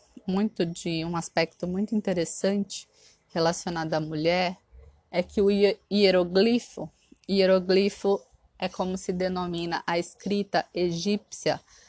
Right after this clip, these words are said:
né, que são símbolos, que o símbolo que representa mulher, casa e cidade em hieroglifo,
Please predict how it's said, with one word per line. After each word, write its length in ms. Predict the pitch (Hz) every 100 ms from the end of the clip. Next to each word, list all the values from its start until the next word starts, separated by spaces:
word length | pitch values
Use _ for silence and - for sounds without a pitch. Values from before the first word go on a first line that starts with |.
| - _ _
né, 240 | - 175 196 _
que 120 | 196
são 440 | - - 175 165 175
símbolos, 1000 | - - 247 269 208 170 156 - - - _ _ _ _ _ _ _ - - - - - -
que 140 | 233
o 60 | 220
símbolo 840 | - 262 254 277 220 175 151 180 - _ _ _ _
que 100 | -
representa 680 | 220 202 190 202 180 180 185
mulher, 600 | 185 214 220 170 165 180 _ -
casa 460 | 180 175 175 - -
e 60 |
cidade 880 | 185 - 202 180 180 185 202 185 - - _ - _ -
em 240 | 185 175
hieroglifo, 880 | 175 175 170 170 190 220 226 - 160